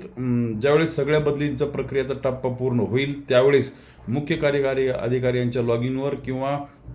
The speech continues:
अम, इत-, अम, बीडीओ साहेबांच्या log in-वर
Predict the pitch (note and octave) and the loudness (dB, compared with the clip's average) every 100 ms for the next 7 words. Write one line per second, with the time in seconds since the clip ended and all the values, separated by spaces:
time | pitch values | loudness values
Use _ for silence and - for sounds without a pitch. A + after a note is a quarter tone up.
0 | - - - - - - - - - A2 | -18 -20 -20 -20 -20 -20 -20 -16 -8 -6
1 | G#2+ C3 - - B2 A2 G#2+ C#3+ D#3+ D3+ | -4 -4 -6 -4 -2 -2 -2 0 2 2
2 | D3 C3 B2+ B2+ B2 A#2+ C3 C3 | 0 0 0 2 2 2 0 0